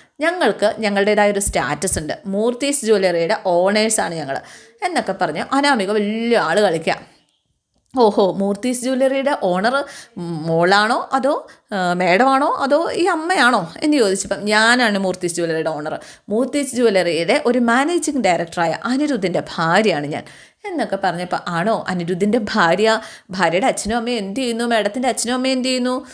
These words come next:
"അത് എൻ്റെ അമ്മയാണ്, എൻ്റെ അമ്മയും അച്ഛനൊക്കെ വലിയ ബിസിനസ്സുകാരാണ്" എന്നൊക്കെ പറഞ്ഞപ്പോൾ, "ഓ, മുക്കുവണ്ടത്തിൻ്റെ ബിസിനസ്സാണോ? ഏ?" എന്നും പറഞ്ഞ് ഇവിടെ ഞെട്ടുവാണ് കേട്ടോ. "അതെ, അച്ഛനെ മുക്കുവണ്ടത്തിൻ്റെ ബിസിനസ് അടച്ചിട്ട് ദേ ഇവിടെ വന്ന് ആ ലോക്കപ്പിൽ കിടപ്പുണ്ട്, മോൾക്ക് കാണണോ?"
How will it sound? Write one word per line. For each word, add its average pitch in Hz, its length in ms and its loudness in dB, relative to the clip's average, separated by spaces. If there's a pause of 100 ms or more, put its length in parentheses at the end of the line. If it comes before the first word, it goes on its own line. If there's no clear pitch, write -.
(240)
"അത് 175 140 0
എൻ്റെ 226 340 2
അമ്മയാണ്, 185 560 0
എൻ്റെ 254 260 -2
അമ്മയും 214 400 0
അച്ഛനൊക്കെ 185 340 -2
വലിയ 185 280 0
ബിസിനസ്സുകാരാണ്" 180 960 0
എന്നൊക്കെ 190 260 -4
പറഞ്ഞപ്പോൾ, 170 460 -4
"ഓ, 202 160 -2
മുക്കുവണ്ടത്തിൻ്റെ 196 680 0
ബിസിനസ്സാണോ? 240 760 -2 (320)
ഏ?" 147 120 0 (500)
എന്നും 277 200 2
പറഞ്ഞ് 180 200 0
ഇവിടെ 185 180 -2
ഞെട്ടുവാണ് 175 400 -2
കേട്ടോ. 165 200 -4 (480)
"അതെ, 220 300 -2 (160)
അച്ഛനെ 208 400 -2
മുക്കുവണ്ടത്തിൻ്റെ 175 640 -2
ബിസിനസ് 214 440 0
അടച്ചിട്ട് 196 420 -2
ദേ 190 100 2
ഇവിടെ 185 300 2
വന്ന് 170 380 -2 (400)
ആ 175 160 -2
ലോക്കപ്പിൽ 180 460 0
കിടപ്പുണ്ട്, 190 440 0
മോൾക്ക് 165 300 -2
കാണണോ?" 202 440 4